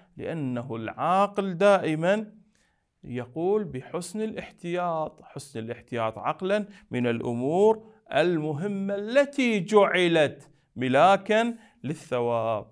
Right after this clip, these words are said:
إذن سيدنا، إذا الأول ما متعين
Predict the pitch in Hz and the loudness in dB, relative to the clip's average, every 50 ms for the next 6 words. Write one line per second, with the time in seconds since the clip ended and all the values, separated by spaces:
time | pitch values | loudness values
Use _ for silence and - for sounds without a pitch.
0 | _ _ _ _ _ - - - 156 143 147 147 139 143 - 147 143 151 175 190 | _ _ _ _ _ -18 -8 -4 -2 0 0 0 0 0 0 0 2 2 2 2
1 | 180 190 165 139 120 104 - - - 123 120 127 120 117 - 160 180 180 185 185 | 2 2 0 0 -2 -4 -6 -8 -6 -2 -2 -2 0 0 0 2 2 2 4 4
2 | 190 190 185 185 185 185 180 - - - _ _ _ _ _ _ - 143 156 - | 6 6 6 6 6 4 2 0 -8 -18 _ _ _ _ _ _ -4 2 4 6
3 | 240 - - 180 170 175 147 - 160 139 151 170 175 160 135 113 - - | 6 6 4 0 -4 -4 0 2 4 4 4 2 2 0 -2 -4 -6 -10